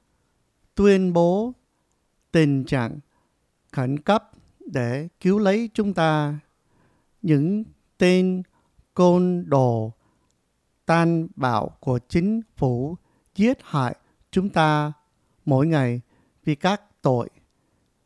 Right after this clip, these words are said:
như xin tị nan, ghi lại các vụ tấn công biểu tình California, bắt giữ tám trăm ngàn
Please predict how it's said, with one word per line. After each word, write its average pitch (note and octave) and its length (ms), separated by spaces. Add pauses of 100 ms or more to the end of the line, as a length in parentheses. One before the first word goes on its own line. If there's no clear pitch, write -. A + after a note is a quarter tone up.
(160)
như G3 340
xin G3 640 (720)
tị D3+ 180 (240)
nan, E3+ 680 (720)
ghi G3 280
lại C3 260
các G#3 280 (320)
vụ D3 200 (640)
tấn F#3 460 (680)
công F3 420 (180)
biểu C#3+ 260
tình C3+ 340 (100)
California, E3+ 840 (400)
bắt A3+ 260
giữ C#3 480 (580)
tám G3 320
trăm F3 440 (1080)
ngàn B2+ 400